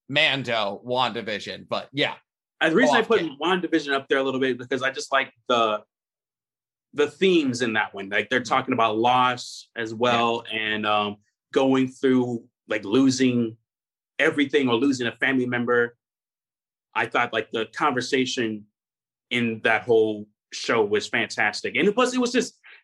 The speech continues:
Speaker 2: plus it was kinda kooky. Like, the whole concept of it turning into a, um,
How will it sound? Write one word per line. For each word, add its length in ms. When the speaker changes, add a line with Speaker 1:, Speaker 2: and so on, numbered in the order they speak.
Speaker 2:
plus 160
it 40
was 80
kinda 220
kooky. 440
Like, 220
the 100
whole 220
concept 560
of 100
it 180
turning 360
into 400
a, 160
um, 360